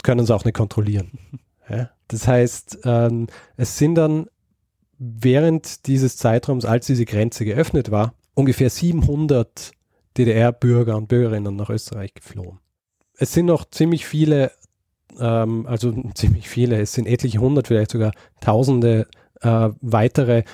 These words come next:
Speaker 1: bisschen weiter entfernt gestanden, die der Sache halt nicht getraut haben, die halt nicht gewusst haben, weil Usus war's eigentlich, dass auf Flüchtende geschossen wird
Speaker 2: Mhm.
Speaker 1: an der
Speaker 2: Ja,
Speaker 1: Grenze.
Speaker 2: klar.
Speaker 1: Ja? Und, äh, die, die sind dort gestanden und haben sich,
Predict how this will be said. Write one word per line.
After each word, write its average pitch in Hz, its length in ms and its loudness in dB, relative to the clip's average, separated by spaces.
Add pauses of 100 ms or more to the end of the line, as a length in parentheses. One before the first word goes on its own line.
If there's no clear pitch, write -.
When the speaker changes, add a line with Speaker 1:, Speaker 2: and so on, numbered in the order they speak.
(140)
Speaker 1:
bisschen 151 240 2
weiter 127 240 2
entfernt 131 400 2
gestanden, 117 240 0
die 120 80 2
der 113 100 0
Sache 127 300 2
halt 113 160 2
nicht 110 160 0
getraut 110 380 -2
haben, 101 160 -2
die 104 140 0
halt 104 140 -4
nicht 110 120 -4
gewusst - 260 -2
haben, 107 180 0 (380)
weil 113 300 2 (280)
Usus 143 720 0
war's 113 380 4
eigentlich, 117 580 2
dass - 420 -4
auf 104 220 0
Flüchtende 127 580 -2 (120)
geschossen 131 400 0
wird 156 120 4
Speaker 2:
Mhm. 131 140 -2
Speaker 1:
an 135 140 0
der 135 100 4
Speaker 2:
Ja, 131 60 0
Speaker 1:
Grenze. 113 220 0
Speaker 2:
klar. 110 100 -10 (160)
Speaker 1:
Ja? 113 160 -2 (680)
Und, 107 600 0
äh, 107 200 2
die, 107 440 2 (160)
die 117 360 -6
sind 127 180 2
dort 117 180 0
gestanden 127 420 0
und 117 340 -2
haben 117 220 2
sich, - 340 -4